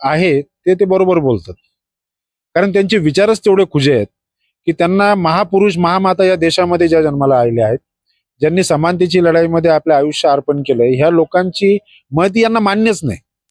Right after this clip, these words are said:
यांना मान्यता एकच आहे की फक्त या देशामध्ये दोन जातीतलं भांडण कसं तयार होईल, दोन धर्मामध्ये भांडण कसं तयार होईल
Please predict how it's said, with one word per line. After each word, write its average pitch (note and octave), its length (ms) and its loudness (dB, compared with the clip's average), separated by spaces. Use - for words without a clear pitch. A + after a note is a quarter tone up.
यांना F#3 220 0
मान्यता G#3+ 420 0
एकच G3+ 340 0
आहे F#3 300 0
की G3+ 200 -10
फक्त F3 240 -4
या G#3 120 2
देशामध्ये G3 500 0
दोन F#3+ 240 0
जातीतलं F3+ 360 0
भांडण D#3 300 -2
कसं D#3+ 240 -2
तयार C3 200 2
होईल, G2+ 180 -12
दोन E3+ 160 0
धर्मामध्ये G3 480 0
भांडण C#3+ 280 0
कसं C3+ 280 0
तयार A#2+ 200 2
होईल A#2+ 200 0